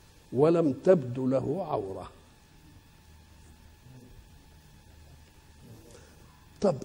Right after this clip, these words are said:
إيه، إيه الفرق بين مكان خروج الغائط وبين الفم؟ فتحة وفتحة، إيه الفرق بين الاتنين؟ اشمعنى دي بقت عورة؟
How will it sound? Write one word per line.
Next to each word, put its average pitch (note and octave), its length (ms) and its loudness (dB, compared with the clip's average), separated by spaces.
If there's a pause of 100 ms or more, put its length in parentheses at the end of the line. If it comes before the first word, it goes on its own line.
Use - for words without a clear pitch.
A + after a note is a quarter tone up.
إيه، D3+ 420 2 (320)
إيه A3+ 180 6
الفرق F3 460 0 (1200)
بين D3 360 8
مكان D#3 480 8
خروج D3 480 6
الغائط D#3 680 4
وبين C#3 500 6
الفم؟ B2 440 0 (100)
فتحة - 340 10
وفتحة، - 520 6 (140)
إيه A#3 80 12
الفرق D#3 340 4
بين A#2+ 140 -2
الاتنين؟ A2 320 -6 (3000)
اشمعنى F3 380 2
دي D#3 80 2
بقت D#3+ 280 -4
عورة؟ E3+ 340 2